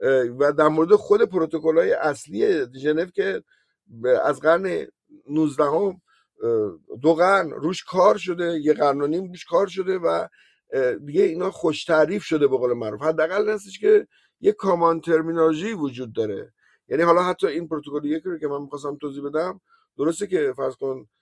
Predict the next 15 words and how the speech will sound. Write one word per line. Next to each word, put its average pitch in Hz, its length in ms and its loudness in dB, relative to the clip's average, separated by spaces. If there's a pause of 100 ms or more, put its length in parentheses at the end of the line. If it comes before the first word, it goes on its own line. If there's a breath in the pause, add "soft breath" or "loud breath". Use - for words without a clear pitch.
(180)
اسرائیل 135 480 2
امضاش 127 360 0
نکرده، 131 500 0
آمریکا 123 420 -2
هم 127 60 -2
امضاش 123 380 -6
نکرده، 107 640 -4 (400)
ولی 175 160 0
بقیهٔ 185 600 0
مردم، 156 600 -2 (220)
اه، 131 320 -2
جهان 139 840 -4 (360)
می‌تونن 190 600 -4 (120)
با، 120 340 2
حتی 170 260 0